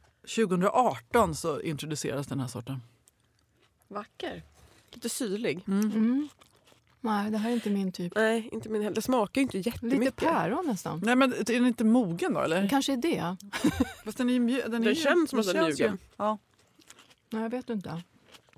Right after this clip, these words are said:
Speaker 1: Den är ju alltså, den är ju gulgrön, men den kanske är mer grön, den här.
Speaker 2: Jag tror inte att den får vara med på, den är inte med på min lista
Speaker 1: Nej,
Speaker 2: i alla fall.
Speaker 1: förlåt. Saucy Mary.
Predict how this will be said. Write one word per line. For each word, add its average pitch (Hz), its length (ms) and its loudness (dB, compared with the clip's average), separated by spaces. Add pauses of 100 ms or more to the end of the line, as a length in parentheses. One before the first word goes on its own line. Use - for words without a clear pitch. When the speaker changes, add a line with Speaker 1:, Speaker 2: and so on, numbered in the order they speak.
(160)
Speaker 1:
Den 190 300 0
är 214 140 2
ju 214 140 4
alltså, 151 360 -2 (540)
den 185 200 -2
är 208 40 0
ju 233 160 2
gulgrön, 170 760 0
men 170 100 -6
den 180 80 -4
kanske 196 240 -6
är - 20 -4
mer 185 200 -4
grön, 190 340 -2
den 170 80 -2
här. 135 180 -2 (1040)
Speaker 2:
Jag 196 180 2
tror 254 120 2
inte 269 140 2
att 214 80 0
den 202 160 0
får 190 120 -4
vara 196 100 2
med 202 280 0
på, 208 180 -2 (100)
den 220 240 2
är 254 100 2
inte 233 200 -2
med 269 180 0
på 240 100 0
min 240 240 2
lista 175 160 0
Speaker 1:
Nej, 185 100 0
Speaker 2:
i 165 40 2
alla 151 200 0
fall. - 260 -6
Speaker 1:
förlåt. 190 440 -2 (520)
Saucy 165 480 -8
Mary. 156 440 -6